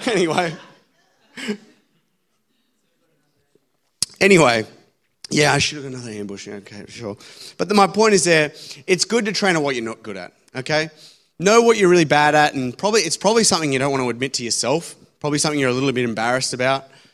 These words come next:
So maybe ask your partner, maybe ask your family, like, be open and honest and brutal, 'cause it'll hurt to what you're bad at is not what you wanna really generally, you tuck it away in a corner and you're like,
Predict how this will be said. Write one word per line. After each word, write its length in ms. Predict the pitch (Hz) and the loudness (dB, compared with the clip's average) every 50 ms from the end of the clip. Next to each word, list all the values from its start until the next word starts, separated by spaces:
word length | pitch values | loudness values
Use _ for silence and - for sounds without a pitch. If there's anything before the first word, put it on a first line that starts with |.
| _ _ _ | _ _ _
So 140 | - - | -10 -6
maybe 220 | - 127 147 151 147 | -2 0 0 2 2
ask 300 | 135 135 139 135 - - | 2 2 2 0 0 -2
your 60 | 135 | -6
partner, 440 | - 135 127 131 131 131 131 127 127 | -4 0 0 0 0 0 -4 -6 -6
maybe 280 | 135 131 127 127 127 | -8 -8 -6 -4 -4
ask 220 | 127 131 131 - - | -4 -2 -4 -6 -8
your 60 | 135 | -10
family, 380 | - - 123 123 127 123 127 123 | -12 -10 -10 -8 -8 -6 -8 -6
like, 240 | 120 110 107 - - _ _ _ _ _ _ _ _ _ _ _ _ _ _ _ _ _ _ _ _ _ | -6 -8 -10 -10 -16 _ _ _ _ _ _ _ _ _ _ _ _ _ _ _ _ _ _ _ _ _
be 160 | - 156 156 139 | 0 0 2 4
open 340 | 135 151 165 156 - 143 | 4 4 4 4 2 -2
and 100 | 135 131 | -2 -2
honest 360 | 127 131 143 147 143 139 - - | -2 0 -2 -2 -2 -4 -4 -6
and 180 | 120 110 104 | -8 -10 -10
brutal, 500 | 107 120 131 139 147 143 143 143 143 - - - - _ _ _ _ | -8 -4 -4 -2 -2 -2 -2 -4 -6 -10 -20 -20 -20 _ _ _ _
'cause 140 | 131 120 | -6 -4
it'll 160 | 131 147 151 143 | -2 -2 -2 2
hurt 420 | 156 180 175 165 175 - - - | 4 4 4 2 0 -4 -8 -10
to 120 | - 135 | -8 -6
what 220 | 123 131 165 185 170 | -2 0 0 0 0
you're 100 | 165 143 | -2 -2
bad 300 | 123 131 131 156 160 143 | 0 2 2 2 2 2
at 160 | 127 123 120 | 0 -2 -2
is 140 | 117 117 113 | -4 -6 -6
not 160 | 143 151 139 | -6 -6 -4
what 160 | 143 139 139 | -4 -4 -4
you 80 | 131 131 | -4 -4
wanna 140 | 127 127 123 | -4 -2 -2
really 200 | 123 127 123 117 | -2 -2 -4 -6
generally, 540 | 101 101 - 131 135 151 143 127 120 117 | -8 -8 -4 -2 -2 -2 -2 -2 -4 -4
you 120 | 117 113 113 | -6 -6 -8
tuck 300 | - _ - - 170 - | -10 _ -6 -6 -6 -4
it 60 | 156 | -2
away 160 | 143 131 127 120 | -2 0 0 0
in 60 | 117 | -2
a 60 | 113 | -4
corner 300 | - - 127 123 123 117 | -6 -6 -6 -4 -4 -6
and 80 | 113 110 | -6 -10
you're 80 | 110 | -10
like, 200 | 107 98 95 - | -12 -14 -16 -20